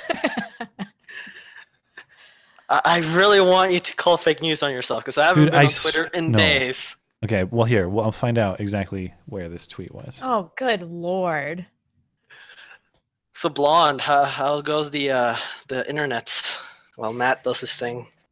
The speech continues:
Speaker 1: Yeah, really.
Speaker 3: Well, I'm wasting time here, but I
Speaker 1: Um,
Speaker 3: know this was on Monday.
Speaker 1: It's fine.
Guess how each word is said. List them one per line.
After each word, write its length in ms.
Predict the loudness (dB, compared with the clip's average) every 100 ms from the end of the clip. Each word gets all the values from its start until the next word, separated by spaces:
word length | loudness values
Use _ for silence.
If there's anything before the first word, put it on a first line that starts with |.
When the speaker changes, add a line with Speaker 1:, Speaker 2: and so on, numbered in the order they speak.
| _
Speaker 1:
Yeah, 200 | -6 -6 -6
really. 220 | -4 -2
Speaker 3:
Well, 100 | 2
I'm 120 | 2
wasting 360 | 4 2 2 0
time 360 | 0 0 0
here, 260 | 0 -4 -8
but 200 | -4 2
I 120 | 4 6
Speaker 1:
Um, 80 |
Speaker 3:
know 160 | 6 6
this 200 | 4 -2
was 100 | -2
on 140 | 0
Monday. 400 | 0 -2 -6 -10 -12 _ _ _
Speaker 1:
It's 200 | -6 -2
fine. 380 | 2 4 4